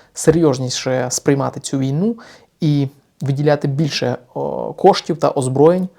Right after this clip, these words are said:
адже між ними та нами океану немає. Тож слова Трампа про, зокрема, його оці підняття ставок,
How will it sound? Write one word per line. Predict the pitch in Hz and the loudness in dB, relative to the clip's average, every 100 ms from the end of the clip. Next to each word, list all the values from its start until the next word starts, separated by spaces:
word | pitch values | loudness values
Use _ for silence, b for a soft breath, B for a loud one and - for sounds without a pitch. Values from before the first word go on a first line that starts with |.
| b _ _ _ | b _ _ _
адже | 127 135 143 | 0 2 2
між | 139 | 0
ними | 139 143 131 127 | 0 0 -2 -2
та | - 120 123 - - | 0 0 -2 -8 -6
нами | 127 139 165 190 - _ _ _ _ - | 0 0 0 -4 -8 _ _ _ _ -4
океану | 147 151 131 135 | 0 2 0 0
немає. | 160 165 127 147 - _ _ _ _ _ _ _ _ _ _ B B B B B B | -2 -2 -4 -10 -20 _ _ _ _ _ _ _ _ _ _ B B B B B B
Тож | - 165 | -2 0
слова | - 208 | 6 6
Трампа | 208 196 180 156 | 6 2 2 0
про, | 160 143 143 139 B B B B - - - - 147 | 2 2 2 0 B B B B -20 -18 -14 -10 0
зокрема, | 139 147 151 139 | 2 4 4 2
його | 131 135 127 - | 2 0 -4 -10
оці | 135 180 | -4 -4
підняття | - 135 143 139 143 131 135 - | 0 0 -2 -2 0 0 0 -4
ставок, | - - 208 190 - - | -2 2 4 4 0 -8